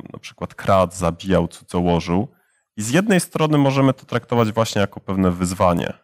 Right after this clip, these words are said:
jako coś: "Okej, to ja muszę teraz w taki sposób postępować,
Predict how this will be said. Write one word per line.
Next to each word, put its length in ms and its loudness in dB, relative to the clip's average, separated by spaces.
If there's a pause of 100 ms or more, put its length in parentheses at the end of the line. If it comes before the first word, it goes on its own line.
jako 340 -6
coś: 460 -2
"Okej, 340 -4
to 260 -10 (120)
ja 200 2
muszę 280 -2
teraz 360 -4
w 160 -20
taki 260 -10
sposób 400 -14
postępować, 800 -12